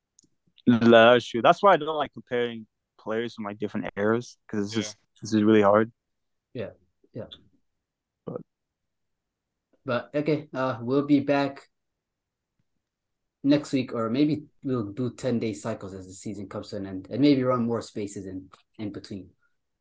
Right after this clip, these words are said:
Speaker 3: Um, or we'll be back
Speaker 2: Yeah, I
Speaker 3: next
Speaker 2: mean,
Speaker 3: week.
Speaker 2: this is the time where not much is happening besides the games.
Speaker 3: The standings, and yes, the Western Conference standings change every day, but let's be honest,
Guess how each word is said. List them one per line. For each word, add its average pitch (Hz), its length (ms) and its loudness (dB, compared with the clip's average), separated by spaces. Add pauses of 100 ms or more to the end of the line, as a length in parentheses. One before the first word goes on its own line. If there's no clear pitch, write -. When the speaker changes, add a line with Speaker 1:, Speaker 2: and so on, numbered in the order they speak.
(160)
Speaker 3:
Um, 90 500 -12 (640)
or 139 140 0
we'll 139 140 4
be 120 80 -2
back 123 240 -2
Speaker 2:
Yeah, 107 40 -12
I 107 40 -14
Speaker 3:
next 127 160 -12
Speaker 2:
mean, 117 40 -8
Speaker 3:
week. 104 60 -10
Speaker 2:
this 143 140 -6
is 180 100 -8
the 180 80 -10
time 170 320 -4
where 151 220 -12
not 123 260 -6
much 135 220 -12
is 123 100 -14
happening 120 400 -8
besides 110 460 -10
the 107 100 -18
games. 107 600 -16 (180)
Speaker 3:
The 110 320 -14
standings, 117 560 -4
and 120 100 0
yes, 156 280 0
the 139 100 -4
Western 147 340 0
Conference 120 280 -4
standings 123 340 -6
change 123 260 -6
every 120 180 -4
day, 120 140 -2
but 107 260 -6 (500)
let's 160 200 2
be 156 80 2
honest, 143 420 2